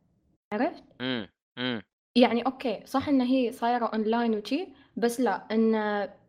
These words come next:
Speaker 1: مثلا في ناس يكلمون مراكز أو يكلمون كافيهات أو whatever،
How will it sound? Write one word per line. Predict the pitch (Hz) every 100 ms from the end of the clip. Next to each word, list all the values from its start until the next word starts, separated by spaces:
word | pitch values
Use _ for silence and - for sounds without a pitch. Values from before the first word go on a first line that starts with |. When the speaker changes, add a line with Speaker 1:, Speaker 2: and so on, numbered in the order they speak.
| _
Speaker 1:
مثلا | 220 208 202 202 190 185 -
في | 269 294
ناس | 269 294 294 -
يكلمون | 220 226 220 233 247
مراكز | 220 208 214 214 208 202 202
أو | 196
يكلمون | 196 202 220
كافيهات | 226 226 208 208 208 208
أو | 202 214 214
whatever، | 247 240 277